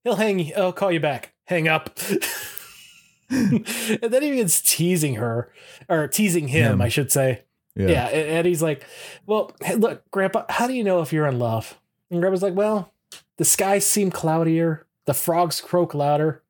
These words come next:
Speaker 1: and everybody looks a little bit sicker."
Speaker 2: <laughs>
Speaker 1: And Eddie goes off to have a think about this.
Speaker 2: Yeah.
Speaker 1: <laughs>
Speaker 2: And then Grandpa goes over and, like, dumps a thing of popcorn into, uh,
Speaker 1: Stanley's
Speaker 2: Stanley's
Speaker 1: ca-, <laughs> yeah.
Speaker 2: cage.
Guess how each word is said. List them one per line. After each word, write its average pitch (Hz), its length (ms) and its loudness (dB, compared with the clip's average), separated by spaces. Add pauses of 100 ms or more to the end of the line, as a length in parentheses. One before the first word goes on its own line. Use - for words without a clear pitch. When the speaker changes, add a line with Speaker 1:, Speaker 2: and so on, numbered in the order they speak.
(120)
Speaker 1:
and 175 120 0
everybody 233 500 0
looks 202 300 0
a 170 40 2
little 202 240 0
bit 208 180 -2
sicker." 175 440 2 (180)
Speaker 2:
<laughs> - 300 0 (840)
Speaker 1:
And 175 220 0
Eddie 196 200 2
goes 165 220 0
off 147 180 -2
to 139 120 0
have 143 140 2
a 127 40 2
think 135 280 0
about 113 260 0
this. 107 220 -4
Speaker 2:
Yeah. 82 180 2 (340)
Speaker 1:
<laughs> - 720 -2
Speaker 2:
And 123 100 2
then 127 140 2
Grandpa 120 320 0
goes 113 280 0
over 120 120 2
and, 117 220 2
like, 101 260 -2
dumps 98 320 0
a 110 140 2
thing 104 280 0
of 92 260 -2
popcorn 160 580 0
into, 185 840 2 (260)
uh, 113 460 0 (200)
Speaker 1:
Stanley's 160 480 0
Speaker 2:
Stanley's 143 480 4
Speaker 1:
ca-, 170 80 0
<laughs> - 20 2
yeah. - 180 4
Speaker 2:
cage. 180 320 -2